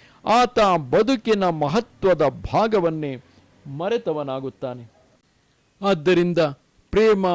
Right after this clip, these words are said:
ನಗು, ಬದುಕಿನೊಂದಿಗೆ ಅನ್ಯೋನ್ಯತೆ, ಅದರ ರಹಸ್ಯಗಳು, ಮರದಲ್ಲಿ ಹಾರಾಡುತ್ತಿರುವ ಹಕ್ಕಿ, ಇವುಗಳಿಗೆ ನಾವು ಕಿವುಡರಾಗಬಾರದು ಅಥವಾ ಕುರುಡರಾಗಬಾರದು. ಈ ವೃಕ್ಷಗಳು,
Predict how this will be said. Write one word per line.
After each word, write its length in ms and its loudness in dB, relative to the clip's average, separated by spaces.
ನಗು, 540 2
ಬದುಕಿನೊಂದಿಗೆ 1000 0
ಅನ್ಯೋನ್ಯತೆ, 840 0
ಅದರ 320 2
ರಹಸ್ಯಗಳು, 720 2
ಮರದಲ್ಲಿ 500 4
ಹಾರಾಡುತ್ತಿರುವ 840 2
ಹಕ್ಕಿ, 540 -2
ಇವುಗಳಿಗೆ 500 2
ನಾವು 420 0
ಕಿವುಡರಾಗಬಾರದು 1040 0
ಅಥವಾ 460 2
ಕುರುಡರಾಗಬಾರದು. 1120 0
ಈ 140 2
ವೃಕ್ಷಗಳು, 680 2